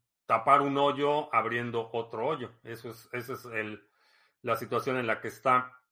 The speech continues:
en este punto la Reserva Federal. Si no sube las tasas de interés, la inflación va a continuar ascendiendo y suben las tasas de interés y entonces desaceleren la economía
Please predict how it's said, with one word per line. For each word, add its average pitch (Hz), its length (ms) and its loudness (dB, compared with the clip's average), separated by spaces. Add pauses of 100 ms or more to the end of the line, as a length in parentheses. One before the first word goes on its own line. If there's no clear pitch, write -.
(140)
en 113 140 -8
este 117 200 -8
punto 120 340 -6
la 104 120 2
Reserva 110 340 -6
Federal. 131 460 -2 (600)
Si 113 220 -10
no 131 260 2
sube 147 220 0
las 127 180 -2
tasas 139 260 -2
de 135 60 -6
interés, 139 540 -4 (120)
la 110 140 -8
inflación 113 520 -6
va 113 60 0
a - 60 -4
continuar 110 420 -8 (760)
ascendiendo 127 840 -4 (640)
y 107 760 -10
suben 143 440 0
las 120 140 -2
tasas 127 260 -2
de 127 60 -2
interés 135 580 -2
y 110 140 -8
entonces 110 460 -6
desaceleren 110 600 -4
la 120 80 -6
economía 127 600 -4